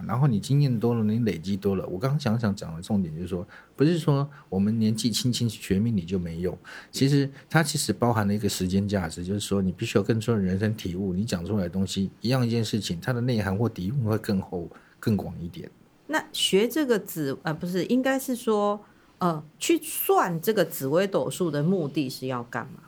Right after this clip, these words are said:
Speaker 2: 比如说我去找这个老师，我去问了这个，我不是去学，我只是去问了，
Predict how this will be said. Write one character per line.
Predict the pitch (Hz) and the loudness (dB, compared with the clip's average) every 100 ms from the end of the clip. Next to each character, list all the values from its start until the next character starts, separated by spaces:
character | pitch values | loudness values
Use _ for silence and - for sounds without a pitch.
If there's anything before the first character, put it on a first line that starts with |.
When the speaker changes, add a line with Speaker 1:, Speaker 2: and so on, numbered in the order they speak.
| - - | -12 -2
Speaker 2:
比 | |
如 | 151 | 0
说 | 196 | 2
我 | 147 | 2
去 | 196 | 0
找 | 190 123 | 0 -2
这 | 113 165 | 0 0
个 | 151 | 0
老 | 123 - | -2 -4
师， | - 143 139 139 127 | -8 -6 -6 -6 -4
我 | 139 | -4
去 | - 190 | -2 -2
问 | 190 277 185 143 | 4 4 4 2
了 | 127 | -2
这 | 135 127 | 0 0
个， | 127 | 0
我 | 123 | 0
不 | 147 | 0
是 | 175 262 | -2 -2
去 | 240 240 | 0 -2
学， | - 151 135 139 | -2 0 0 0
我 | 139 | 0
只 | 196 170 | 0 0
是 | 175 190 | -2 -2
去 | 226 202 - | 0 -2 2
问 | 247 202 139 | 4 4 2
了， | 127 - | -2 -6